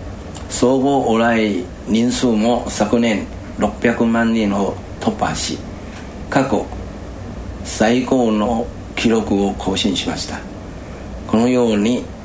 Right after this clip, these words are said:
双方の国民がお互いに強い関心を寄せ、好感を抱いていることがわかります。特にここ数年、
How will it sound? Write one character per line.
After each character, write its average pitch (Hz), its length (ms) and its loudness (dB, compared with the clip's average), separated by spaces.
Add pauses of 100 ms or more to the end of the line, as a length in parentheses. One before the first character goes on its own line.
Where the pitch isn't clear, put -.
(400)
双 - 200 2
方 127 300 4
の 107 200 2
国 107 320 0
民 110 180 2
が 92 240 -2 (640)
お - 60 0
互 113 440 2
い - 20 2
に 98 240 2 (320)
強 120 340 2
い 113 140 2
関 107 260 4
心 95 380 0 (100)
を 104 220 2 (160)
寄 - 100 2
せ、 - 240 0 (500)
好 113 220 4
感 117 240 4
を 92 260 2
抱 107 300 4
い 92 80 2
て 90 240 0 (140)
い 104 80 4
る 95 100 2
こ 98 160 -2
と 92 160 0
が 101 220 0 (360)
わ - 100 0
か - 220 -2
り 170 220 -4 (180)
ま - 120 0
す。 - 260 -6 (180)
特 131 220 4
に 104 200 2 (720)
こ 117 120 4
こ 135 200 4
数 120 280 2
年、 120 260 2